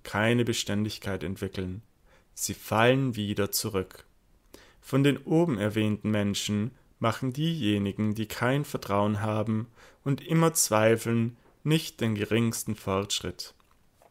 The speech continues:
Menschen ohne Glauben an Gott und seine offenbarten Worte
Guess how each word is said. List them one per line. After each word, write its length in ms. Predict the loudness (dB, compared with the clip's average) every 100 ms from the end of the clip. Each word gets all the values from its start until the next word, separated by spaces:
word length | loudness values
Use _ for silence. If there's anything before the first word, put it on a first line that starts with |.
| _ -20 -20 _ -20 -20 _ _ _ _
Menschen 840 | 0 2 2 0 0 0 0 -2 -6 -10 0
ohne 320 | 2 4 2
Glauben 680 | 2 4 6 4 0 -4 -6
an 220 | -6 -4
Gott 560 | 0 -2 -2 -8 -10 -14 _
und 100 | 0
seine 280 | 4 4 2
offenbarten 680 | -2 0 2 4 2 -2 2
Worte 580 | 2 2 0 -2 -2